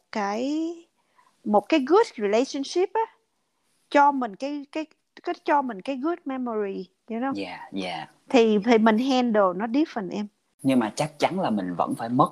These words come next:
Speaker 2: một cái thời gian để mình chấp nhận cái sự thật đó.
Speaker 1: Ồ, cái đó là cái chắc chắn rồi. Cái đó là
Speaker 2: Dạ.
Speaker 1: cái, cái, nó tùy theo mỗi người mà mình nhận định được rằng là mình cần bao nhiêu thời gian cho bản thân mình.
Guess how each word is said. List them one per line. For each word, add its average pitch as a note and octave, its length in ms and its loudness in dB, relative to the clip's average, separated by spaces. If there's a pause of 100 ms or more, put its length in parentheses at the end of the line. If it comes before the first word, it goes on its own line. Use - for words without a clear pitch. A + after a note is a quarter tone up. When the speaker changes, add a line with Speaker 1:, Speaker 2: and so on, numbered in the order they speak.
Speaker 2:
một - 140 -6
cái C#3+ 120 -10
thời G2 200 -8
gian G2+ 220 -4
để B2 60 -12
mình - 160 -10
chấp C#3+ 180 -2
nhận - 180 -2
cái - 80 -12
sự D2+ 180 -6
thật - 200 -10
đó. G2+ 360 -8 (140)
Speaker 1:
Ồ, A3+ 360 4
cái A#3+ 160 -4
đó A#3 220 0
là B3+ 120 -8
cái G#3+ 240 -8
chắc - 280 -16
chắn A3+ 220 -10
rồi. B3 160 -8 (280)
Cái A3+ 140 -8
đó A3+ 140 0
là A3+ 100 0
Speaker 2:
Dạ. F3+ 80 -6
Speaker 1:
cái, G#3+ 200 -2 (140)
cái, C#4 240 2 (240)
nó E4+ 260 0 (100)
tùy B3+ 280 4
theo B3 160 -2
mỗi G#3+ 260 -8
người G#3 360 -2
mà E3+ 400 -8 (440)
mình G3+ 260 -4
nhận F#3 340 -4
định G3 240 -2
được F#3 280 -2
rằng F3 180 -6
là E3+ 120 -6
mình E3+ 220 -8
cần E3 360 -2
bao F#3 140 -2
nhiêu G3 300 -4
thời F3 180 -6
gian F3+ 280 -4
cho F#3+ 120 -8
bản G3+ 260 -6
thân F#3+ 200 -12
mình. E3 100 -14